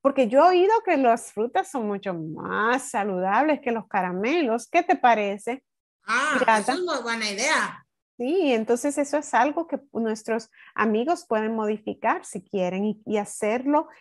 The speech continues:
Speaker 1: que sea un juego que les encante a ellos y que
Speaker 2: O sea, es
Speaker 1: refleje sus
Speaker 2: como meter
Speaker 1: intereses.
Speaker 2: otra variable.
Speaker 1: Eso mismo. ¡Wow! Pero tú aprendiste mucho.
Speaker 2: <laughs>
Speaker 1: Efectivamente, eso es meter otra variable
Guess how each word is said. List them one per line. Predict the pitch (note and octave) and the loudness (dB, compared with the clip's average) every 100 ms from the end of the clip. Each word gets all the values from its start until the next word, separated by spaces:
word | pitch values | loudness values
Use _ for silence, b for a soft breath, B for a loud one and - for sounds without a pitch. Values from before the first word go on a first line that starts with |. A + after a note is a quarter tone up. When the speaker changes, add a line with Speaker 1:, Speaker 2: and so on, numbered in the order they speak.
| _ | _
Speaker 1:
que | A#3 | -6
sea | A#3+ A3 | -2 0
un | A#3+ | 0
juego | B3 C#4 D#4 D4+ - | 0 -2 -2 -6 -6
que | B3+ | -4
les | B3 A3 A3+ | -2 -2 -4
encante | G#3 G3 - D4+ E4 F4+ C#4+ | -4 -4 -4 -2 -2 -2 -4
a | A#3 A3 | -4 -2
ellos | G#3+ G3+ G3 F3+ E3+ - | -2 -2 -4 -4 -8 -10
y | - G3+ | -8 -6
que | - | -4
Speaker 2:
O | G#3 | -2
sea, | G3 | -2
es | D4+ | 0
Speaker 1:
refleje | A#3 C4 G4 | 2 2 2
sus | F#4+ E4 | 2 2
Speaker 2:
como | C#4+ B3+ | 2 0
meter | G3+ | -2
Speaker 1:
intereses. | G#3 A#3+ D4+ C#4+ F3+ _ _ C4 | -2 -2 -4 -6 -12 _ _ -2
Speaker 2:
otra | C#4+ D4+ D4+ | -2 0 -2
variable. | C4 B3+ D4 F4 D4 F#3 - _ _ _ _ _ _ _ _ - | 0 2 2 0 -2 -6 -14 _ _ _ _ _ _ _ _ 2
Speaker 1:
Eso | D#4+ G4+ A#4+ B4 - A#4+ A4+ | 6 8 8 6 6 8 8
mismo. | A#4 C5 - - - | 8 6 2 -8 -2
¡Wow! | E4+ G#4 A#4 E5 F5 C5 | 8 12 12 12 12 10
Pero | F4+ D#4 | 8 8
tú | D4 F4 | 8 6
aprendiste | F4+ G#4 G#4 D#4+ F4 E4+ E4 | 6 6 6 8 6 6 2
mucho. | D#4+ D4 F#4 C5+ C5 C5+ G#4 C5 - C#4 | 4 6 6 6 4 2 2 2 0 -2
Speaker 2:
<laughs> | |
Speaker 1:
Efectivamente, | C#4+ F4 - - D#4 D4 D4 - - D#4 D#4+ F#4 G4+ G4+ D4 D4 G4+ A#4 A4 C4 | 2 2 0 2 4 4 2 -6 -6 0 2 2 2 2 0 -2 -2 -2 0 0
eso | C4 - | 0 0
es | B3+ C#4+ | -6 -4
meter | C#4+ C#4+ C4 B3 | -6 -4 0 2
otra | C4+ C#4+ D4+ | 2 4 4
variable | D#4+ E4 C4+ C#4 D4+ F#4+ | 4 4 6 4 4 -4